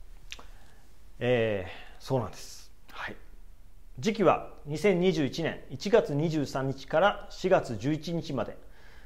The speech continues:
場所は京都市京セラ美術館、新館東山キューブ。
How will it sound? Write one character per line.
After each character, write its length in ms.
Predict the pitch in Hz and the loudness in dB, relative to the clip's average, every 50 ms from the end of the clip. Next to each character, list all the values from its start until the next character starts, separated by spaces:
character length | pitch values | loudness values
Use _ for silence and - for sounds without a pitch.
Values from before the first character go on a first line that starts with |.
| - - - - | -14 -14 2 4
場 120 | 175 190 | 4 6
所 120 | - 226 | 10 10
は 300 | 233 226 214 226 - - - | 10 10 10 8 2 -6 0
京 180 | - 190 196 | 4 4 6
都 140 | 196 202 202 | 6 6 4
市 100 | - - | 4 2
京 220 | - - 143 160 156 | 4 6 6 6 8
セ 100 | 180 170 | 6 6
ラ 120 | 170 147 | 6 6
美 80 | 143 143 | 6 2
術 200 | 147 143 - - | 0 -2 -2 -2
館、 200 | - 104 92 - - | -2 -2 -2 -6 -10
新 300 | - - - 180 190 185 | -10 -2 2 2 2 4
館 220 | 190 190 170 156 127 | 4 4 4 4 2
東 360 | - 143 147 196 185 190 196 | 2 6 8 8 8 8 6
山 180 | 180 165 156 | 6 4 4
キ 140 | 143 - 143 | 2 2 0
ュ 20 | 123 | 0
ー 40 | 90 | 0
ブ。 100 | 85 | -2